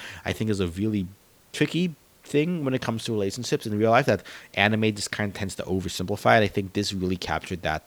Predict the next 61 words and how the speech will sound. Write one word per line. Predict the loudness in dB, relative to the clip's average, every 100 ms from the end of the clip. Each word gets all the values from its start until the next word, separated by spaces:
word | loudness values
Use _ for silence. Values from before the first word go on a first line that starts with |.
| _ -16 -4
really | -2 0
well. | 0 0 0 -4 -10 -18 -10
Um, | 0 2 2 0 -6 -12 _ _ _ _ _
you | -6
know, | -6 -4
and, | 4 6 6 0
and, | 2 0 2
and | 0 2
I | 0
think | 0 -4 0
by | 2
the | 2
end | 0
of |
the, | -2 -2 -2
you | -2
know, | -2
of, | -2 -2
of | -2 4
most | 4 6
romance | 0 0 0
shows, | 2 2 2 -6 -14 -10
I | 0
will | 2 2
say | 0 0
that | 2 0 -2
I, | -2
I, | -2 0
I | 2
does, | 4 2
it | 0 0
doesn't | 0 0
seem | -2 -2 0
like | -2
characters | -2 0 0 0 0 0 0 -6 -12 -20 -20 0
really | 4 6 6
grow | 0 0 4 4 4
as | 0 -2
individuals. | -4 -2 -4 -6 -10 -2
They | 2
grow | 8 8
maybe | 8 4 4
as | 2
a |
couple, | 4 4 6 2 4
but | 4
they | 6
don't | 6 4
grow | 2
as | 2
an | -2
individual. | -8 -8 -10 -10 -10
I |
think | -6 0
this | 0
show | 2 2
really | 4 0
has | 2 0
these | -2
individual | -6 -6 -4 -4 -6
characters | 2 4 4 -2 -4